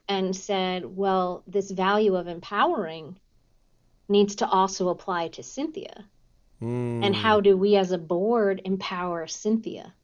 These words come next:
Speaker 1: more?"
Speaker 2: Mm.
Speaker 1: Uh, because you can imagine, right, as a new C E O, maybe they've been a little more, um, hesitant to give
Speaker 2: Hands-on.
Speaker 1: me
Speaker 2: <laughs>
Speaker 1: authority,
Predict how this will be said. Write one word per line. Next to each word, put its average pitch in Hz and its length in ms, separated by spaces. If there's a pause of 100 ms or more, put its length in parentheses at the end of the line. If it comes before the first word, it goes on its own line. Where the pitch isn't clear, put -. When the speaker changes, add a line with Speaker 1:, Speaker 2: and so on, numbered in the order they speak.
(120)
Speaker 1:
more?" 170 360
Speaker 2:
Mm. 101 300 (420)
Speaker 1:
Uh, 233 120
because 294 260
you 381 80
can 392 160
imagine, 175 420
right, 190 160
as 190 140
a 190 80
new 190 240
C 196 380
E 185 80
O, 180 200
maybe 220 280
they've 196 180
been 196 140
a 175 80
little 190 320
more, 196 560 (580)
um, 202 220
hesitant 220 600 (140)
to 120 80
give 120 60
Speaker 2:
Hands-on. 120 200
Speaker 1:
me 208 380
Speaker 2:
<laughs> - 20
Speaker 1:
authority, 214 1160